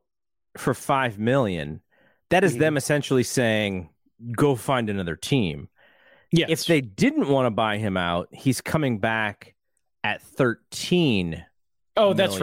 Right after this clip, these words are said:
Speaker 2: right. So the
Speaker 1: Yeah.
Speaker 2: difference of eight. Right, right,
Speaker 1: Right,
Speaker 2: right.
Speaker 1: right.
Speaker 2: So, so a difference of eight million, wh-, which really isn't that much. Again, for a guy like Longoria, um, you can pay the eight million.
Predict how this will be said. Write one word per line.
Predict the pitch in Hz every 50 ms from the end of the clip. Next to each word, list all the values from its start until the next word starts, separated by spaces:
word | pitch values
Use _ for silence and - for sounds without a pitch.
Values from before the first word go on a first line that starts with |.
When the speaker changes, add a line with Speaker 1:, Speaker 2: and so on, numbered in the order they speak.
| 135 101 156
Speaker 2:
right. | 147
So | - 170 156
the | 143 143
Speaker 1:
Yeah. | 135 123
Speaker 2:
difference | 160 - - 156 135 - -
of | 131 110 117
eight. | 123 131 113 101 92 85 - - -
Right, | 147 131 120 104 92
right, | 127 117
Speaker 1:
Right, | 107 95 85 80
Speaker 2:
right. | 95 - - - - - - -
Speaker 1:
right. | 104 90 85
Speaker 2:
So, | 180 175 156
so | 135 - 185 175
a | 160 151
difference | - 196 196 190 190 170 156 -
of | 165 139
eight | - 131 180 185 170 156 117
million, | 135 143 143 139 135 131 120 107 101 101 95 - - _ _ _ _ -
wh-, | - 165 180 170 - 135
which | 175 202 190 - -
really | 214 233 240 220 190 165 156 143 151 156
isn't | 151 131 127 139 127 113 - 139 - -
that | 139 135 151 143 135 131 113 127
much. | 131 117 107 107 - 143
Again, | 123 143 143 123
for | 117 - 143 131
a | 123
guy | 127 143 139 139 147 139 139 139 139 123 - - - - - - - - _ -
like | 143 143 135 -
Longoria, | 131 131 127 127 123 117 139 139 135 139 139 135 131 131 135 131 120 _ _ _ _ _ _ _ _ _ _ -
um, | 131 127 131 131 127 127 127 123 120
you | 123 127 120
can | 135 120
pay | - - 139 131
the | 123 127
eight | 127 131 104
million. | 113 117 117 117 117 113 117 117